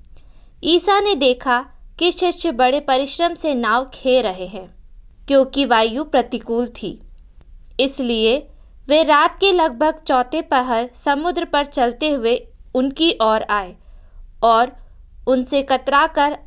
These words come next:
आगे बढ़ना चाहते थे। शिष्यों ने उन्हें समुद्र पर चलते देखा।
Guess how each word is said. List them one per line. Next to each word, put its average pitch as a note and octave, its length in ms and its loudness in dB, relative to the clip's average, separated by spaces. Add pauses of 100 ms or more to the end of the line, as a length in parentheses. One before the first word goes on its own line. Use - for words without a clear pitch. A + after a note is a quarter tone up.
(180)
आगे C#4 360 2
बढ़ना A#3+ 380 -2
चाहते G#3+ 520 -8
थे। F#3 160 -10 (1000)
शिष्यों F4+ 480 2
ने G4 160 0
उन्हें C#4+ 360 0
समुद्र D4 520 0
पर D4 180 0
चलते A3+ 460 0
देखा। F#3+ 460 -2